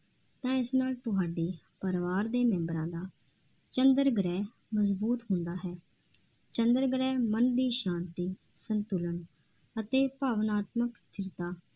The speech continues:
ਦਿੰਦਾ ਹੈ। ਇਸ ਦੇ ਨਾਲ ਹੀ ਘਰ ਵਿੱਚ ਸਦਭਾਵਨਾ ਅਤੇ ਪਿਆਰ ਵੱਧਦਾ ਹੈ, ਜਿਸ ਕਾਰਨ ਸਾਰੇ ਮੈਂਬਰ ਇੱਕ ਦੂਜੇ ਦੇ ਨੇੜੇ ਆਉਂਦੇ ਹਨ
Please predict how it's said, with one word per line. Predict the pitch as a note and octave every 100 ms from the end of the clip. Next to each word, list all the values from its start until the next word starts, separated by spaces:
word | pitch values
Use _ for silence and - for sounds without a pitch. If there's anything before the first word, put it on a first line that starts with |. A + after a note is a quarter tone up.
| _ _ _ -
ਦਿੰਦਾ | G3 F3 E3+
ਹੈ। | E3 F#3 F#3 _ _ _ _ - A3
ਇਸ | A3+
ਦੇ | B3+ C4+
ਨਾਲ | F#3+ F3+
ਹੀ | G#3 A#3
ਘਰ | A#3 A#3+ F3+
ਵਿੱਚ | F3 F3 F#3+ -
ਸਦਭਾਵਨਾ | - G3 - A#3 G3 F#3+ A3 G#3
ਅਤੇ | - G#3 G#3+ -
ਪਿਆਰ | G3 G#3
ਵੱਧਦਾ | G3 D#3+ F#3+ G3
ਹੈ, | F#3 F3 _ _ _ _ _ _ A3
ਜਿਸ | A3 C4
ਕਾਰਨ | - C4 B3+ C4+
ਸਾਰੇ | A#3+ - E3+ F3 A#3
ਮੈਂਬਰ | A3+ G#3+ G#3+ G#3+ - A3+
ਇੱਕ | A#3 A#3+
ਦੂਜੇ | G3 F3 E3+ A#3
ਦੇ | A#3+ B3
ਨੇੜੇ | G#3 F#3+ A3+ -
ਆਉਂਦੇ | F#3+ F3 G3+
ਹਨ | G#3+ G#3+